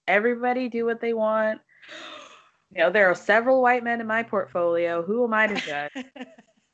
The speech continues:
Speaker 1: But I'll be damned if I let a white man call my body a chocolate anything, Hershey kiss, nothing. I don't, please don't. Please
Speaker 2: Kara,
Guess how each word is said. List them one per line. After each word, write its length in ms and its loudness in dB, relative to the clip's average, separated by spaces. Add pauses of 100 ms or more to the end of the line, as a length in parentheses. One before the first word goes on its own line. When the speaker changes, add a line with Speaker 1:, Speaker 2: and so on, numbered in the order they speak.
(360)
Speaker 1:
But 200 2
I'll 300 0
be 80 -8
damned 640 2
if 180 -4
I 80 4
let 180 2
a 60 4
white 260 2
man 300 -4
call 480 0
my 260 -2
body 680 -2 (100)
a 60 -8
chocolate 500 0
anything, 760 -6 (200)
Hershey 380 2
kiss, 500 -2
nothing. 480 -2 (480)
I 140 2 (140)
don't, 240 2
please 320 -2
don't. 360 -2 (520)
Please 220 -2
Speaker 2:
Kara, 480 -2